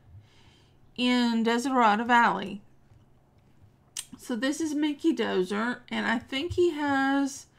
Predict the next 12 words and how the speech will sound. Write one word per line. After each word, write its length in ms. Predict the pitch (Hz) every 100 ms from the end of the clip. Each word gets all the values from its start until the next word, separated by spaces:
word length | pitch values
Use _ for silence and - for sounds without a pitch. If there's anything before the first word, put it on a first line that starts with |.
| _ _
He's 240 | - 359 381
a 80 |
romance 560 | 339 269 262 254 220 196
sim. 640 | - 190 170 165 185 277 - _ - _ _ - - _ _
He 220 | - 277
has 280 | 294 277 247
two 380 | - - 339 370 -
kids, 500 | - 254 214 220 220 -
Aaron 460 | 208 247 294 311
Caliente 1300 | 311 294 262 240 233 240 254 269 240 233 233 226 - _ -
and 400 | 220 214 208 196
Gabrielle 960 | 220 226 247 247 233 220 220 220 214